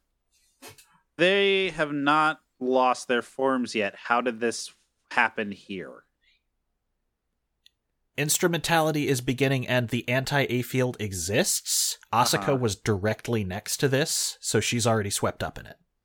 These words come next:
Speaker 1: Okay, so, like, the connection is, you can still not be goo <laughs> and
Speaker 2: Yeah.
Speaker 1: still be connected to other people this
Speaker 2: You
Speaker 1: way.
Speaker 2: might notice that during this sequence, only four characters are involved.
Speaker 1: Uh-huh.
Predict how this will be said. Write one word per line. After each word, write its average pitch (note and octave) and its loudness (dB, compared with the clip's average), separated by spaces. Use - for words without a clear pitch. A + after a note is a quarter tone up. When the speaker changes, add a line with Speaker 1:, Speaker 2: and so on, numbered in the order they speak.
Speaker 1:
Okay, A#2+ -2
so, B2+ 2
like, A#2+ 0
the - -2
connection C#3 2
is, A#2 -2
you C#3+ -6
can E3 0
still F3 2
not C#3 2
be A#2+ -2
goo G2 0
<laughs> - -14
and A#2 -2
Speaker 2:
Yeah. A2 2
Speaker 1:
still C3+ 4
be A#2 -2
connected G#2+ -4
to G#2 -4
other F2+ -6
people D#2+ -14
this D#2 -14
Speaker 2:
You C#3 6
Speaker 1:
way. D#3+ 4
Speaker 2:
might F3 8
notice C3+ 4
that A#2 2
during A#2+ 2
this A#2 2
sequence, A#2+ 0
only B2 2
four A2+ 2
characters G2+ -2
are G2+ -4
involved. F2+ -6
Speaker 1:
Uh-huh. F#2 -10